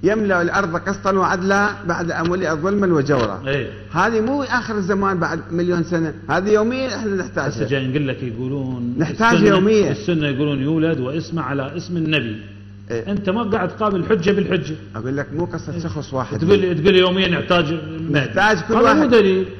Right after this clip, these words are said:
Speaker 2: أستاذ أحمد.
Speaker 1: كل واحد من عندنا يجب أن يكون مهديا، وكل حاكم يجب أن يكون إماما مهديا.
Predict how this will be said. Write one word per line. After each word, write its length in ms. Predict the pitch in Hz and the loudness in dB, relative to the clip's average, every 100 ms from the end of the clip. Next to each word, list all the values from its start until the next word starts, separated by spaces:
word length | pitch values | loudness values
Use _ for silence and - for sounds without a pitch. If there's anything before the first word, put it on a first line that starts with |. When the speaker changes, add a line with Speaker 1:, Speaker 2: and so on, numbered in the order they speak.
| - | -14
Speaker 2:
أستاذ 220 | - 160 175 | 0 2 2
أحمد. 220 | 165 139 | 0 4
Speaker 1:
كل 200 | 202 202 | 6 6
واحد 320 | 214 208 214 | 6 4 2
من 100 | 196 | 0
عندنا 280 | 180 202 202 | 0 2 4
يجب 220 | 196 190 | 4 2
أن 140 | 175 | 0
يكون 240 | 170 - 185 | 0 2 2
مهديا، 640 | 165 139 170 190 185 180 151 | 2 2 2 2 2 0 -4
وكل 240 | 131 170 | -2 -2
حاكم 380 | 175 196 202 190 | 0 -2 2 2
يجب 260 | 180 170 | 2 2
أن 100 | 151 | -2
يكون 300 | 151 - 165 | -6 -4 -4
إماما 300 | 135 143 131 | -2 -4 -4
مهديا. 440 | 120 107 98 98 | -4 -6 -6 -8